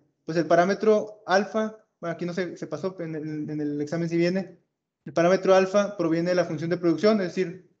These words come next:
eh, y decíamos que, eh, ustedes me comentaban que, que interpretaban normalmente las funciones Cobb-Douglas como la proporción, ¿no? de, de ese insumo, eh, en el proceso productivo. Entonces, alfa en este caso, o uno menos alfa, es, es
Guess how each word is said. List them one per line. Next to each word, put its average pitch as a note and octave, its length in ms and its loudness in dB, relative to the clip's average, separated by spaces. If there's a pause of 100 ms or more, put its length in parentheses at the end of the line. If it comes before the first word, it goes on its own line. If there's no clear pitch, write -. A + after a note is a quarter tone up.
(180)
eh, D#3 300 -6
y E3+ 100 2
decíamos F3 400 2
que, E3+ 500 2 (380)
eh, D3 400 -4
ustedes E3 280 0
me F3 140 -2
comentaban E3+ 480 2
que, D#3+ 320 -2
que E3 100 -4
interpretaban D#3 580 2
normalmente E3 360 -2
las E3+ 140 2
funciones E3 400 -4
Cobb-Douglas F3+ 680 0 (360)
como D#3+ 160 0
la D#3 120 6
proporción, D#3 540 -2
¿no? F3 140 -2
de, D#3 220 0
de D#3 200 -2
ese D#3+ 180 -2
insumo, F3+ 600 -4 (360)
eh, C#3+ 460 -2
en D#3+ 140 0
el C#3+ 80 0
proceso D3 360 -4
productivo. D3 460 2
Entonces, D#3+ 640 -6
alfa E3+ 240 6
en F3+ 80 0
este E3+ 160 -4
caso, F#3 500 0 (380)
o D#3+ 100 -2
uno E3+ 160 0
menos F#3 240 2
alfa, F#3+ 400 4
es, D#3+ 300 -8
es D#3 720 -6